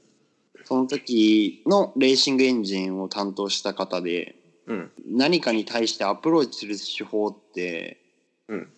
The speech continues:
Speaker 1: あの、まあ、法律でもそうだし、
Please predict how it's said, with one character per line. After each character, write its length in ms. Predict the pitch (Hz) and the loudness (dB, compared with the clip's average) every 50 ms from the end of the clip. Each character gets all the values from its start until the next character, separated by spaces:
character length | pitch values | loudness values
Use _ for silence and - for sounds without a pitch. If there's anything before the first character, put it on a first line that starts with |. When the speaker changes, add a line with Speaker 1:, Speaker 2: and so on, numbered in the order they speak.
| _ _ _ _ _ - - - _ _ _ 92 | _ _ _ _ _ -20 -20 -20 _ _ _ -10
Speaker 1:
あ 20 | |
の、 640 | 90 90 87 87 87 87 87 87 87 87 85 - - - | -8 -8 -8 -8 -8 -8 -8 -8 -10 -10 -12 -12 -12 -6
ま 140 | 107 113 101 | -4 -2 -2
あ、 20 | |
法 240 | - - 135 131 131 | -2 2 2 4 4
律 180 | 127 127 - 131 | 4 2 0 -2
で 60 | 127 | 0
も 100 | 113 104 | 0 -2
そ 220 | - - 101 95 | -2 -2 -2 -2
う 20 | 90 | -2
だ 80 | 90 | -2
し、 400 | 85 - - 147 147 131 98 - | -4 -4 -2 -2 0 0 -2 -4